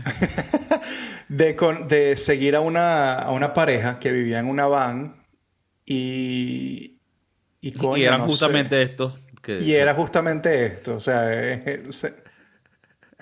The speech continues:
Speaker 1: era, no, era justamente el, el, el,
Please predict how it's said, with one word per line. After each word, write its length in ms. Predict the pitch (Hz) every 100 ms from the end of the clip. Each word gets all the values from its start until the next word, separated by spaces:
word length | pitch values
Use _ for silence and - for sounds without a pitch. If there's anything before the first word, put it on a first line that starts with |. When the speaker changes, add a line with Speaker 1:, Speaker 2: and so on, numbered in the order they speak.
| - - - - - - 269 226 208 - - 117 120 - - 165
Speaker 1:
era, 280 | 180 202 226
no, 280 | 202 165 139
era 140 | 165 165
justamente 500 | 196 220 196 185 202
el, 160 | 180
el, 260 | 165 143 151
el, 560 | 160 143 135 127 -